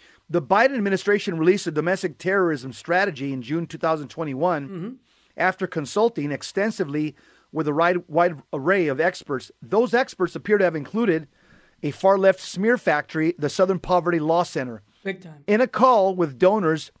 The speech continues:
Speaker 1: uh, Southern Poverty Law Center President Margaret Hung bragged that the Biden administration reached out to her organization for advice to help shape the domestic terrorism strategy. As I wrote in my book, Making Hate Pay, The Corruption of the Southern Poverty Law Center,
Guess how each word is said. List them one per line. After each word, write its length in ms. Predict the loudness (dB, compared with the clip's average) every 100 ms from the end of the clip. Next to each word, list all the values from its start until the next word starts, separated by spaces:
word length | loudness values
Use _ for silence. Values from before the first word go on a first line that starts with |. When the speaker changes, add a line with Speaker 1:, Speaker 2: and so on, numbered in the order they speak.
| _ _ _ _ _
Speaker 1:
uh, 320 | -4 -2 0 -4
Southern 300 | -4 -2 -2
Poverty 340 | 2 2 2 2
Law 160 | 2
Center 260 | 2 0 0
President 400 | 2 2 2 0
Margaret 280 | 2 2 -2
Hung 500 | -2 2 2 0 -10 _ _ _ _ -18
bragged 400 | 2 4 4 0
that 100 | -4
the 80 | 0
Biden 300 | 2 2 0
administration 640 | -2 -4 0 0 0 0
reached 280 | -2 0 2
out 200 | 2 0
to 100 | -2
her 140 | -2
organization 640 | 0 0 0 0 0 -2 -6
for 160 | -2
advice 380 | 0 2 0 0
to 200 | -2 -4 -4 _ _ 0
help 260 | 2 2
shape 420 | 2 2 2 2
the 100 | -2
domestic 480 | 0 2 0 -2 -4
terrorism 440 | 2 4 4 0 -6
strategy. 560 | 0 0 0 -6 -12 _ _ _ _ _ _
As 200 | 0 2
I 80 | 2
wrote 220 | 4 2
in 40 |
my 140 | 2 2
book, 440 | 4 4 2 -6 _ _ -10
Making 460 | -2 -2 -2 -4 -6
Hate 440 | -2 -2 -2 _
Pay, 320 | -4 -2 -2 -6 _ _ _
The 140 | -8 -6
Corruption 480 | 2 4 4 0 -2
of 60 |
the 80 | -2
Southern 260 | -2 -2 -2
Poverty 360 | 0 2 2
Law 220 | 2 2 0
Center, 400 | -2 -2 -2